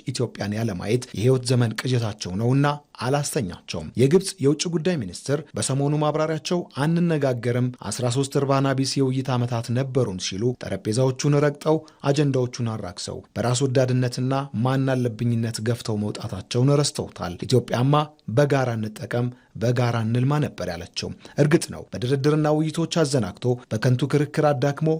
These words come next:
ግድቡን የማጨናገፍ ህልማቸው ከስሟል። ህዳሴ ኢትዮጵያን ብሎ ተጠናቋል። እናም ለንግግር መቀመጡ እውነት ነው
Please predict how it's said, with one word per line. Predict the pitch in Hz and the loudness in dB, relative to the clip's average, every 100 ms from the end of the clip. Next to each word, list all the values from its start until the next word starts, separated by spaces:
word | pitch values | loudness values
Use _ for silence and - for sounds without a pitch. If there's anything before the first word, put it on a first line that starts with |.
| - | -4
ግድቡን | 101 131 147 143 139 | -2 2 4 4 2
የማጨናገፍ | 131 123 - 110 98 101 - | 0 -2 -4 -4 -6 -8 -4
ህልማቸው | 135 147 156 - 165 | 0 0 0 -4 -4
ከስሟል። | 95 - 92 85 82 | -6 -6 -8 -8 -10
ህዳሴ | 82 82 117 120 135 127 - | -10 -2 0 2 0 -2 -4
ኢትዮጵያን | 143 135 110 - 208 | -2 0 -2 -2 -2
ብሎ | 120 139 | 0 0
ተጠናቋል። | 139 160 - 87 - 90 87 - | 0 -2 -4 -6 -8 -8 -8 -2
እናም | 101 127 156 208 - | 4 4 4 0 -4
ለንግግር | 90 123 143 139 156 | -4 0 2 4 4
መቀመጡ | 151 151 135 107 131 135 - - | 2 0 -2 -2 -2 -4 -4 2
እውነት | 139 139 131 | 4 4 2
ነው | 117 85 | -2 -4